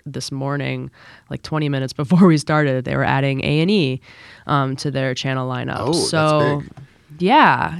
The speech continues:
Speaker 1: yeah. Um,
Speaker 2: Yeah, I'm looking at their site just as we're talking about this. I wanted, I was refreshing which, uh, channels they offered, and I thought, you know, I don't remember them <laughs> offering a bunch of these, and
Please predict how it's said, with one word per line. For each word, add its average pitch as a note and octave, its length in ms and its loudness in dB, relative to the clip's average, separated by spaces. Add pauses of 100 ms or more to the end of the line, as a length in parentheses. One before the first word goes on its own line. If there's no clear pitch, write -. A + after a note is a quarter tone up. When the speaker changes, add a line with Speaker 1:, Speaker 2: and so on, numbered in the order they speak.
Speaker 1:
yeah. E3+ 500 2
Um, C#3+ 580 0
Speaker 2:
Yeah, C#3 100 0
I'm B2+ 80 0
looking E3 220 0
at C#3 80 0
their - 100 2
site B2 360 0
just C3+ 180 -2
as C3 100 2
we're A#2 120 0
talking G3+ 360 0
about G#2+ 140 -4
this. A2+ 220 -4
I - 20 -2
wanted, A#2+ 260 -2
I A#2 40 -6
was A2+ 180 -6
refreshing A#2+ 520 -2
which, - 360 -6
uh, A2 240 -4
channels B2+ 400 -6
they G#2 140 -4
offered, A2 340 -2
and G2 140 -8
I G2 40 -8
thought, A2 280 0 (280)
you C3 100 0
know, C#3 100 4
I B2 100 4
don't D#3+ 120 2
remember A2+ 440 -2 (280)
them C3 180 0
<laughs> C3+ 100 2
offering - 340 4
a E3+ 60 8
bunch F3 380 2
of C#3 180 -2
these, C3 300 6
and A#2 120 2